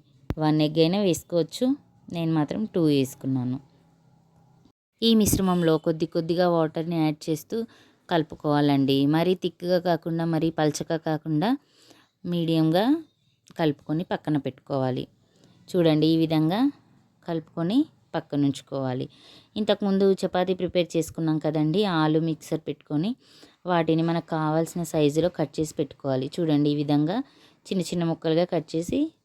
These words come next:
పక్కనుంచుకోవాలి. మరొక బాండీలో ఆయిల్ వేసి వేడి చేసుకోవాలి. వేడి చేసిన తర్వాత ఈ మిశ్ర-, ఈ పీసెస్ని ఈ మిశ్రమంలో డిప్ చేస్తూ షాలో ఫ్రై చేసుకోవాలండి.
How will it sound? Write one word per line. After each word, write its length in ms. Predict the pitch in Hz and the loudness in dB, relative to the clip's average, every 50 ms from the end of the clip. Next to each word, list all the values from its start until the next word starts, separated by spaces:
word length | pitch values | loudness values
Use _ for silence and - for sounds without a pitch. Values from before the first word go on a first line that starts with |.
| _ _ | _ _
పక్కనుంచుకోవాలి. 880 | - 165 - - 151 147 143 139 - - - 147 143 135 131 131 135 - - _ _ _ _ _ _ _ _ _ _ _ _ _ _ _ _ _ _ - _ - _ _ _ - | -10 -8 -4 0 2 2 2 2 0 -4 -6 -4 -2 -2 -2 -2 -4 -6 -10 _ _ _ _ _ _ _ _ _ _ _ _ _ _ _ _ _ _ -20 _ -20 _ _ _ -2
మరొక 300 | 208 208 214 226 226 - | 0 2 2 4 4 2
బాండీలో 540 | 233 208 202 190 180 175 170 165 165 165 165 165 160 | 0 2 2 2 2 2 2 2 2 2 2 2 2
ఆయిల్ 320 | 156 160 165 170 180 185 | 2 2 4 2 2 2
వేసి 340 | 175 170 160 151 - 175 156 151 151 151 151 | 2 2 0 0 0 -2 -2 -2 -2 -2 -2
వేడి 320 | 160 170 170 160 147 147 - | 0 0 0 0 0 -2 -2
చేసుకోవాలి. 720 | - 151 139 - - - 151 147 147 143 139 135 135 135 127 - _ _ _ _ _ _ _ _ _ - | -2 -2 -2 -4 -6 -8 -4 -2 0 0 0 0 -2 -4 -6 -8 _ _ _ _ _ _ _ _ _ -10
వేడి 280 | 175 175 180 180 180 190 | -4 0 2 2 2 2
చేసిన 320 | - 196 180 170 - 180 170 | 2 2 2 2 0 -2 -2
తర్వాత 440 | 156 165 151 151 147 151 147 143 - 147 147 147 151 - - | 0 0 -2 0 0 -2 -2 -2 -4 -4 -4 -4 -4 -6 -8
ఈ 120 | - 185 180 180 | -4 -4 -2 0
మిశ్ర-, 400 | 175 175 165 - - - 175 165 - - | 0 0 0 -2 -2 -6 -6 -8 -8 -6
ఈ 120 | 185 185 180 180 | -2 0 0 0
పీసెస్ని 580 | 170 - 175 170 - - 202 185 - - 175 165 | 0 -2 -4 -4 0 0 0 0 0 0 0 0
ఈ 120 | 165 165 | 2 2
మిశ్రమంలో 540 | 165 165 156 165 - 180 175 170 170 175 170 | 0 0 -2 -2 -4 -4 -2 0 0 2 2
డిప్ 260 | 156 156 147 143 _ | 2 2 0 -2 _
చేస్తూ 340 | - 165 160 156 - - 233 240 277 - - - - - - - - _ - | -4 -2 -2 -2 -2 -4 -6 -6 -6 -8 -12 -20 -20 -20 -20 -20 -20 _ -12
షాలో 360 | - - 214 190 170 165 160 | -4 0 2 2 4 4 2
ఫ్రై 200 | 156 - 180 180 | 2 2 0 -2
చేసుకోవాలండి. 800 | 175 - 175 156 - - - 147 143 143 143 139 139 139 135 139 | 0 0 -2 -2 -2 -4 -8 -6 -4 -2 -2 -2 -2 -2 -4 -4